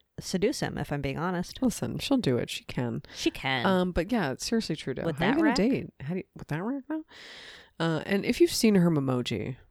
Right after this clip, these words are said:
Speaker 1: Mm.
Speaker 2: she's gorgeous.
Speaker 1: <laughs>
Speaker 2: <laughs>
Speaker 1: She
Speaker 2: Or whatever
Speaker 1: really
Speaker 2: that
Speaker 1: is.
Speaker 2: fucking avatar is on
Speaker 1: Yeah, no, it's a,
Speaker 2: Instagram.
Speaker 1: it's some sort of memoji.
Speaker 2: So beautiful. And her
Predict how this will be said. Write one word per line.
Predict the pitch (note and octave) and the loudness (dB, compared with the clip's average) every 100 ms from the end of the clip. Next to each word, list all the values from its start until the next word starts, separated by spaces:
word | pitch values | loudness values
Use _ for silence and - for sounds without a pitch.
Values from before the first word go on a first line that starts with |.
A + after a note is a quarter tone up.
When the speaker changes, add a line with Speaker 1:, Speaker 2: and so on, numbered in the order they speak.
| _ | _
Speaker 1:
Mm. | F3+ E3 C#3 | -2 -2 -4
Speaker 2:
she's | A#2 | -8
gorgeous. | - D3 A2+ F#2+ - - | -6 -4 -4 -4 -8 -14
Speaker 1:
<laughs> | - | 0
Speaker 2:
<laughs> | A3+ - - - - B3+ A3 - C4 A3 E3+ F3 | 0 0 -6 4 4 4 -2 4 6 6 2 -2
Speaker 1:
She | - F#3 | -2 2
Speaker 2:
Or | |
whatever | F#3 F#3 F#3+ | 6 6 6
Speaker 1:
really | |
Speaker 2:
that | D#3+ C#3+ | 6 2
Speaker 1:
is. | - - - | -4 -16 -6
Speaker 2:
fucking | F#3 D#3 | -2 -2
avatar | A#2+ D3 C#3+ - C3 | -2 -2 -2 -4 -2
is | C3+ | -2
on | D3 B2+ | -4 -4
Speaker 1:
Yeah, | C3 A#3 | 0 2
no, | G3+ D#3+ D#3+ | 4 4 2
it's | D3 | 2
a, | - C3 | 2 0
Speaker 2:
Instagram. | |
Speaker 1:
it's | E3 - | -2 -6
some | - B3+ G3+ | 0 2 2
sort | F3+ D3 | 2 0
of | - | 0
memoji. | E3 D#3+ D3 B2+ C3 | 2 2 4 2 4
Speaker 2:
So | - E3+ | 6 4
beautiful. | C#3 B2 - - - - | 2 -4 -4 -4 -4 -4
And | - D#3+ | -2 0
her | E3 F3+ E3+ | 2 2 2